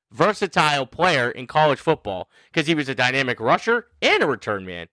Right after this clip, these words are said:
He was the first freshman in Big Ten history to be a consensus first-team All-American.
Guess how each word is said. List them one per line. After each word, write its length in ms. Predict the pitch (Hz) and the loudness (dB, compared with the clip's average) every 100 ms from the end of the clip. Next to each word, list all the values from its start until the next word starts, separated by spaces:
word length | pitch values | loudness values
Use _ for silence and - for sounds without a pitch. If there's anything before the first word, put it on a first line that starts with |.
| _ _ _ | _ _ _
He 120 | 202 | -2
was 120 | 226 | 0
the 100 | 202 | 0
first 440 | - - 220 254 - | -2 2 2 2 -4
freshman 560 | - 196 196 156 139 | 2 2 2 -4 -4
in 200 | - 151 | -4 -8
Big 260 | 123 151 170 | -2 -2 0
Ten 200 | 185 156 | -2 0
history 480 | 156 - 117 104 107 _ _ | 0 -4 -8 -8 -10 _ _
to 100 | - | -8
be 140 | 156 175 | 0 0
a 60 | |
consensus 640 | 156 156 - 180 175 160 - - | 0 -6 -2 -2 -2 -8 -12 -4
first-team 500 | 185 180 - 170 160 | -2 -2 -4 -4 0
All-American. 760 | 156 156 156 170 123 95 90 | 0 2 2 2 0 -6 -12